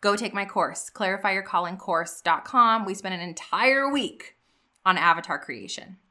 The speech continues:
All right, let's move on. M, M. We're at M in camp right now. Market research. Once you think you know who your avatar is, you have to go and prove it.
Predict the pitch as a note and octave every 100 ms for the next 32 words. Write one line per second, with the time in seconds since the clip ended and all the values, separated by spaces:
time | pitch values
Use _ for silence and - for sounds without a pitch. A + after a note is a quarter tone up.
0 | _ _ _ _ _ G#3+ F#3+ B3 - D#4+
1 | C4 F3+ B2+ - _ A3 G#3+ E3+ C#3 -
2 | _ - A3 G3+ D3+ C#3 - _ _ _
3 | _ - F3 G3 - G#3+ A#3 A#3 G3+ G3
4 | - F#3+ D3+ D#3 D#3 - B2+ G#2 - _
5 | _ - E3+ G3+ B3 C4+ C4 - D#3 D#3+
6 | G#3+ G#3 D#3+ G#2 - - - _ _ _
7 | _ - A#3 G4 A#4 F4 - - C4 D4+
8 | C4+ G#3+ F#3 F#3+ G3+ F#3 D#3+ E3+ E3 F3+
9 | D3+ - E4+ C#4+ G#3 A3+ - - _ _
10 | - C4+ D#4+ E4 D4 C#4 B3 - D4 F#4+
11 | F4+ E3 - -